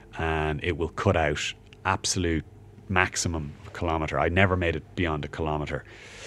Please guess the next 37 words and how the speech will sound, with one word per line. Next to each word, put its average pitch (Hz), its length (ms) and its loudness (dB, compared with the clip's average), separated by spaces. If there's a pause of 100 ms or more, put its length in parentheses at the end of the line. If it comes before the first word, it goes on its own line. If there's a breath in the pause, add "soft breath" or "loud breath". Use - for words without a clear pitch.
(220 loud breath)
Um, 80 500 -2 (320 loud breath)
that's 104 240 8
because 98 580 8
of 87 260 4
the 85 80 -2
radio 87 260 4
frequencies 82 720 -2
that 78 100 -2
it 67 60 -6
uses. 85 280 -2
Essentially, 104 460 4
it's - 120 -4
a - 40 -10
form 85 280 0
of 76 100 0
Wi-Fi, 87 600 2
as 90 240 -2
I 87 80 0
understand 90 480 -2
it 73 60 -8
uses, 90 360 -4
and 82 140 -4
that's 87 200 -2
just - 260 -4
not 82 240 0
as 76 100 -2
good. 85 440 0 (720 loud breath)
Um, 82 480 -2
if - 260 -4
you 92 140 2
want 101 420 6
to - 100 -4
fly 95 380 6
it 90 220 2
further 95 600 6
than 82 340 -2
that, 82 280 2